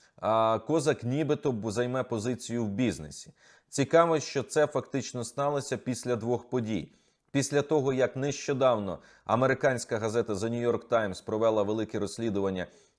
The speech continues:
і написала про те, що саме Козак виступав проти того, щоби, а, Росія розпочинала повномасштабне вторгнення,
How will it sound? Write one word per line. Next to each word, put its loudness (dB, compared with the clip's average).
і 2
написала 2
про -4
те, -2
що -4
саме 2
Козак 0
виступав 0
проти 2
того, -4
щоби, 0
а, 8
Росія 0
розпочинала 0
повномасштабне 0
вторгнення, -2